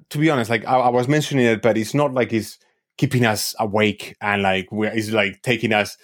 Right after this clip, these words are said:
It's like, look, we, we've done something we, that we really believe in. We're really proud of it.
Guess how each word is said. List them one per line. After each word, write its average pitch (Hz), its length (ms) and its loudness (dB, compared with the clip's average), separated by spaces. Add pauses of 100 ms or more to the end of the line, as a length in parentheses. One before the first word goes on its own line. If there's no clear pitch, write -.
(280)
It's 160 200 2
like, 165 180 2
look, 190 320 0
we, 170 240 0
we've 160 260 -2
done 175 180 0
something 151 600 -2
we, 127 260 0
that 117 200 2
we 120 100 4
really 127 240 0
believe 123 280 2
in. 131 180 0
We're 113 120 2
really 123 160 2
proud 117 240 -2
of 120 140 0
it. 135 160 0